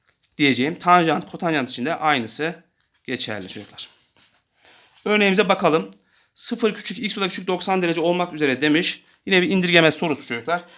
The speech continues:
Kosinüs pi bölü iki artı x. Doksandan faydalanacağız şimdi bu. Sıfır, doksan. Doksana biraz eklersek şurada bir yerde kosinüs. Burada kosinüsün işareti eksidir çocuklar. Eksidir.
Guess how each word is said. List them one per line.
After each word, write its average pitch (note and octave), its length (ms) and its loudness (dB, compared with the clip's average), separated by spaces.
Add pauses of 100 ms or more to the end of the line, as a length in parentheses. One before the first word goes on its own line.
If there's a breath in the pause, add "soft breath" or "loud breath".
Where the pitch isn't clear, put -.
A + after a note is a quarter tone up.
(200 soft breath)
Kosinüs A3 500 0
pi A3+ 240 0
bölü F3 140 2
iki E3 220 0
artı G3+ 500 2 (180)
x. C#3+ 360 -2
Doksandan F#3+ 520 2
faydalanacağız D#3+ 580 2
şimdi A2 240 -4
bu. D#3 200 -6 (280 loud breath)
Sıfır, C#3 500 -6
doksan. D#3 520 4
Doksana D#3 380 0
biraz D#3 180 2
eklersek D3 480 -4
şurada C3+ 320 0
bir A2+ 60 -2
yerde A#2 380 -6
kosinüs. C#3+ 420 -4 (320 loud breath)
Burada F#3+ 220 2
kosinüsün G#3 360 -2
işareti F#3 300 0
eksidir F#3+ 420 -2
çocuklar. G3+ 460 -2 (460 soft breath)
Eksidir. F3 460 -2